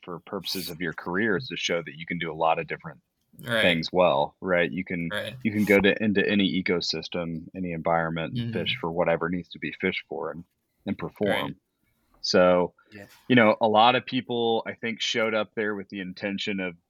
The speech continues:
Speaker 1: of trying to do what, um, what Jeff did, and I don't
Speaker 2: Lots of
Speaker 1: think
Speaker 2: people, yeah.
Speaker 1: <laughs> I mean, that was pretty crazy. I mean, just,
Speaker 2: Mm-hmm.
Speaker 1: I mean, he, his first two days were,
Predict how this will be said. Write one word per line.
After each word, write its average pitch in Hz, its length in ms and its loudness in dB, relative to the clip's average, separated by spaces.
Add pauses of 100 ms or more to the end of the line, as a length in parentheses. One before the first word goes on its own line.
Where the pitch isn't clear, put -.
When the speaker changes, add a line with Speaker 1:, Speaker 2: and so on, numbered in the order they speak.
(120)
Speaker 1:
of 95 120 -8
trying 95 400 -2
to 98 100 -8
do 90 340 -4
what, 87 320 -4 (580)
um, 82 420 -8 (160)
what 104 180 -6
Jeff 90 340 0
did, 78 260 -4
and 76 240 -8 (200)
I - 40 -6
don't 120 80 -2
Speaker 2:
Lots 113 240 0
of 90 40 -2
Speaker 1:
think 76 120 -6
Speaker 2:
people, - 400 -14
yeah. - 680 2 (220)
Speaker 1:
<laughs> - 240 -12
I 104 80 4
mean, 110 200 6
that 113 120 8
was 107 200 -2 (600)
pretty 123 360 2
crazy. 87 800 -2
I 92 100 -6
mean, 87 380 -8 (320)
just, 110 260 0
Speaker 2:
Mm-hmm. 107 100 -8
Speaker 1:
I 123 80 4
mean, 127 140 4
he, 120 240 0
his 113 320 -6
first 120 260 -4
two 107 140 -6
days 98 360 -2
were, 78 280 -10